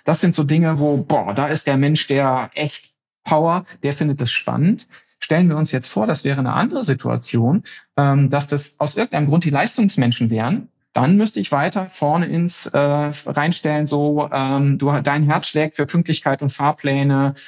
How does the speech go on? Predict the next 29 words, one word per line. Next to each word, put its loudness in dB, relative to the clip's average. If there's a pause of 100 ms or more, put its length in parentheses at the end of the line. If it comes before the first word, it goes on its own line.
(200)
ähm, 2
der 2
H 0
V -2
V 0
oder 0
die 0
Hochbahn, 0
wer 0
auch -6
immer 2
es -4
ist, -4
hat -2
wunderbare 2
Weiterbildungsmaßnahmen. 0 (220)
Du 0
kannst -2
perfekt -4
deine 2
eigenen 2
Dienstpläne 0
eintakten, 0
wie 2
es -2
in 0
dein 2
Leben 2
passt. -4